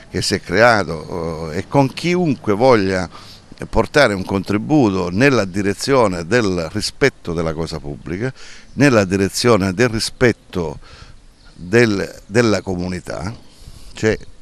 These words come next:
uno dei pilastri della mia azione politica è che io, nel momento in cui ci possono essere contrasti fra un privato, più privati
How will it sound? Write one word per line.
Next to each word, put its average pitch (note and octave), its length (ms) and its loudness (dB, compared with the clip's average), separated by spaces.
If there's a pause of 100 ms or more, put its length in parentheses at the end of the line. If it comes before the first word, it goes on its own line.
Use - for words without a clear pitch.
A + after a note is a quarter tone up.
(100)
uno D3 240 2
dei A2+ 140 0
pilastri A#2 420 -2
della E2 220 -4
mia G2+ 300 -4 (420)
azione C#3 360 -2
politica E3+ 580 -6
è D3 200 -2
che A2 120 -4
io, B2 320 0
nel G2+ 140 -4
momento A#2 320 -2
in A#2 60 -6
cui E2+ 280 -2
ci E2 120 -12
possono G2+ 360 -2
essere D2 300 -6
contrasti G2+ 600 -4
fra G#2+ 340 -4
un B2+ 220 -6
privato, D2 520 -6 (800)
più C#3+ 180 -4
privati F#2 540 -6